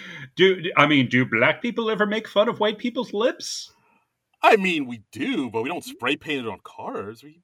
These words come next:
Speaker 2: <laughs> you know,
Speaker 1: Okay.
Speaker 2: we're, we're quiet about it. I've, I've said too much. <laughs> I'm sorry. I'm sorry, black people. I didn't
Speaker 1: Sure.
Speaker 2: mean that. Really?
Speaker 1: No, no, no, no. That's okay. I'm sure, I'm sure that is a segment of your regular meetings. So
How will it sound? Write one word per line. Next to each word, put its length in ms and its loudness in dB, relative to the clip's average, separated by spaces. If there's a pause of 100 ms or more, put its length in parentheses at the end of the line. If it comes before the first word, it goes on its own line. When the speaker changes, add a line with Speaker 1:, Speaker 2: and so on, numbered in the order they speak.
(120)
Speaker 2:
<laughs> 180 -20
you 500 -16
know, 80 -8
Speaker 1:
Okay. 140 -6
Speaker 2:
we're, 80 -6 (580)
we're 80 -8
quiet 360 0
about 300 -4
it. 120 -18
I've, 180 12 (300)
I've 160 0
said 180 -6
too 80 -2
much. 840 -2
<laughs> 680 -14
I'm 120 4
sorry. 320 6
I'm 120 2
sorry, 240 -2
black 240 -8
people. 240 -16
I 80 -8
didn't 200 0
Speaker 1:
Sure. 60 -20
Speaker 2:
mean 20 -20 (1000)
that. 80 4 (300)
Really? 160 -12 (320)
Speaker 1:
No, 120 2
no, 380 2
no, 0 -
no. 180 -2
That's 240 -2
okay. 240 0
I'm 140 2
sure, 240 6
I'm 160 2
sure 140 0
that 200 2
is 140 -4
a 40 -4
segment 400 -2
of 100 -6
your 120 -2
regular 320 0
meetings. 460 -8
So 220 0